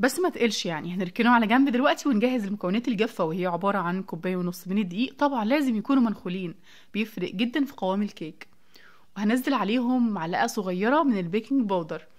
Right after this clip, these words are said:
ممكن كمان تستخدموا بيكنج صودا بس يكون نص معلقة صغيرة بس. هقلب بقى المكونات الجافة دي كويس جدا كده مع بعض، وهركنها على جنب.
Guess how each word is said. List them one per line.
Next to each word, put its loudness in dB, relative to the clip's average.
ممكن 0
كمان -2
تستخدموا -2
بيكنج 0
صودا 2
بس -4
يكون 0
نص -2
معلقة 2
صغيرة -2
بس. -8
هقلب 0
بقى 2
المكونات -2
الجافة -2
دي -2
كويس -6
جدا -6
كده -2
مع 0
بعض، 4
وهركنها -2
على -2
جنب. 0